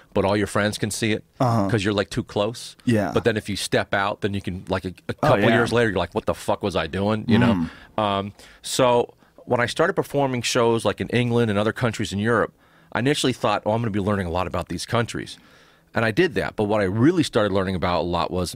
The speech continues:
Speaker 1: my own country, 'cause you're able to see how other people live, step away from the way you've been living, and physically be farther away. So I started, sort of just started seeing some of the hypocrisies and the ridiculousness of, you know, just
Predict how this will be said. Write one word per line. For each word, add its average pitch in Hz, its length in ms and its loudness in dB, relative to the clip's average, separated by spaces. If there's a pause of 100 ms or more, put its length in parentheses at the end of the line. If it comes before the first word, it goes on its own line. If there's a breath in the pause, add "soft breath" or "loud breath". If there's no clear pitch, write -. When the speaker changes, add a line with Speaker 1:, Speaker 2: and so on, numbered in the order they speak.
(120)
Speaker 1:
my 104 200 0
own 131 160 2
country, - 460 -6 (320 loud breath)
'cause 101 180 0
you're 107 160 2
able 110 240 0
to 92 320 -4
see 147 260 2
how 110 180 2
other 123 200 2
people 95 340 -4
live, 82 380 0 (300 soft breath)
step - 360 -2
away 113 320 2
from 95 220 -4
the 95 80 0
way 98 180 2
you've 95 360 -2
been 113 160 0
living, 90 420 0
and 85 200 -4
physically 151 520 0
be 98 140 -2
farther 92 360 0
away. 80 340 0 (360 loud breath)
So - 120 -2
I 120 40 4
started, 175 440 0
sort 151 220 -2
of 139 60 -4
just 127 160 -4
started 123 320 0
seeing 131 400 0
some 110 220 -2
of 95 80 0
the 90 200 2 (440 soft breath)
hypocrisies 117 960 0
and 98 120 -2
the 98 80 2
ridiculousness 101 960 0
of, 87 400 -2 (580 loud breath)
you 123 100 -2
know, 101 160 2
just 104 200 -4